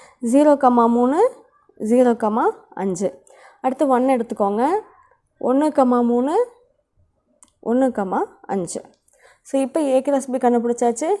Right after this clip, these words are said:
A கிராஸ் C கண்டுபிடிச்சாச்சு. இந்த ரெண்டுக்கும் அடுத்தது யூனியன் கண்டுபிடிக்கணும். So யூனியன் அப்படின்னா ரெண்டையும் நம்ம சேர்த்து எழுதணும். Therefore, A கிராஸ்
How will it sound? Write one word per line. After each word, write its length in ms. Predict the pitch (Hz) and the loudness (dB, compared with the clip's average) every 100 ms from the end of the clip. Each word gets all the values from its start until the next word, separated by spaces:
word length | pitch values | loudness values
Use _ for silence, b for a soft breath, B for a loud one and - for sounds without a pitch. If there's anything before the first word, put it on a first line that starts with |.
| 226 | 0
A 40 | 226 | 0
கிராஸ் 280 | 233 220 240 | 0 -4 -4
C 80 | 262 214 | -6 -4
கண்டுபிடிச்சாச்சு. 640 | 208 202 208 190 185 214 220 226 B B 262 | -4 -6 -6 -8 -4 -2 -2 -4 B B 0
இந்த 120 | 269 247 | 2 4
ரெண்டுக்கும் 360 | 262 285 330 | 2 2 0
அடுத்தது 320 | 285 247 247 392 - - | -2 -2 -2 -2 -4 -4
யூனியன் 380 | 240 277 285 277 247 | -2 0 -2 -2 -2
கண்டுபிடிக்கணும். 600 | 214 190 180 185 196 196 - B B - | -4 -6 -10 -6 -4 -4 -6 B B -2
So 60 | 277 262 | 0 0
யூனியன் 340 | 320 349 339 311 | 0 -2 -2 -4
அப்படின்னா 300 | 247 247 311 370 | -2 -2 0 0
ரெண்டையும் 300 | 262 254 302 | 0 0 -2
நம்ம 140 | 262 240 | -2 -2
சேர்த்து 240 | 226 202 202 | -2 -4 -2
எழுதணும். 420 | 180 175 185 202 - b b b - | -4 -4 -4 -4 -6 b b b -2
Therefore, 440 | 226 226 226 254 359 480 - _ _ - 220 | 0 0 2 2 2 0 -10 _ _ -6 -2
A 20 | 220 | 0
கிராஸ் 260 | 220 214 | 0 -2